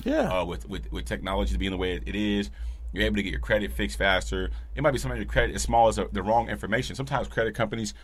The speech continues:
Speaker 2: put the wrong information on your credit, and it could just be you just, uh, addressing it and then removing it.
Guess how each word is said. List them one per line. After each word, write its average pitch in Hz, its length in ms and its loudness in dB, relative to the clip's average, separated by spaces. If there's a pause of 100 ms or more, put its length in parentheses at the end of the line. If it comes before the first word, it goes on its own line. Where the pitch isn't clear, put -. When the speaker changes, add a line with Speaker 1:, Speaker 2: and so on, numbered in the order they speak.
(120)
Speaker 2:
put 120 120 -2
the 101 80 -6
wrong 110 220 -4
information 107 540 -4
on 87 40 -4
your 87 80 -6
credit, 90 240 0
and 110 80 -4
it 120 40 -6
could 110 100 -6
just 90 100 -8
be 98 180 -6
you 104 160 -2
just, 101 120 -6 (180)
uh, 87 300 -4 (200)
addressing 104 500 0
it 113 140 -6
and 104 80 -2
then 107 120 0
removing 110 380 0
it. 82 100 -10